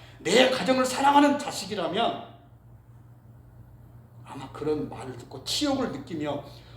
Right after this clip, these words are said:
모욕을 느끼면서 아버지를 비하하고 어머니를 비하하고 내 집안을 비하하는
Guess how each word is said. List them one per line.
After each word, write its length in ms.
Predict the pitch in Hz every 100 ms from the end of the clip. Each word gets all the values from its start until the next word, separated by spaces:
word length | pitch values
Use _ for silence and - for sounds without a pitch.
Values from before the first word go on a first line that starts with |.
| -
모욕을 520 | 143 175 240 269 285 202
느끼면서 720 | 180 220 175 156 147 120 - - - - - - - - -
아버지를 540 | - 143 190 190 220 226
비하하고 600 | - 214 214 202 202 156
어머니를 480 | 175 208 247 254 -
비하하고 680 | - 226 196 165 143 - -
내 280 | 175 247 240
집안을 460 | - 226 240 214
비하하는 580 | - 190 214 214 208 -